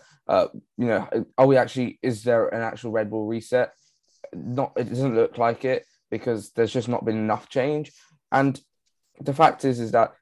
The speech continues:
we can't have discussions anymore. I think it's just gotta be more, it's gotta be more to do with, like, the mentality of the batters. You know, a lot of people like Zach Crawley, the, you're, you're an opener, and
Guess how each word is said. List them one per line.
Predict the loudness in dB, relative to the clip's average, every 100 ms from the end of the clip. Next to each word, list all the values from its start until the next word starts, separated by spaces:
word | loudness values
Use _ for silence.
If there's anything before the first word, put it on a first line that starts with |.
| -8
we | -6
can't | -2 0 2
have | 2 0
discussions | -2 -6 -2 -2 -2 -10
anymore. | -10 -12 -6 -2
I | 0
think | 0 0
it's | 0 -4
just | -8 0
gotta | 0 2
be | 0
more, | 0 0 -2 -6 -16 -8
it's | -4 -4 -6 -8 _ 0
gotta | 2
be | 4
more | 4 2 2
to | 2
do | 2
with, | 4
like, | 2
the | 0
mentality | -2 0 2 2 2
of | -4
the | 0
batters. | 0 -2 -14 -10
You |
know, | -10 -10 _ _ 4
a | 8
lot | 8
of | 6
people | 2 2
like | 2
Zach | 0 0
Crawley, | 0 0 0 -2 -6 _ _ -8
the, | -2
you're, | -2 -2
you're | 0 0
an | 2
opener, | 2 0 -6 -6 -6 -8
and | -10 -10